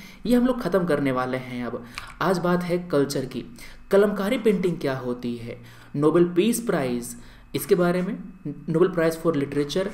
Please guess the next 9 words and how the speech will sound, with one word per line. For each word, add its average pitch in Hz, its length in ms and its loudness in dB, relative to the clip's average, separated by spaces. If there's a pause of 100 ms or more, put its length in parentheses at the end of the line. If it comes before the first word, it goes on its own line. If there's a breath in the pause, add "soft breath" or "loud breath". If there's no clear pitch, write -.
(120)
ये 156 140 2
पढ़ 180 180 0
लेंगे, 180 460 2 (120)
Nihang 160 460 0
के 190 100 2
बारे 143 260 2
में 135 140 -4
पढ़ 123 140 -4
लेंगे। 123 380 -8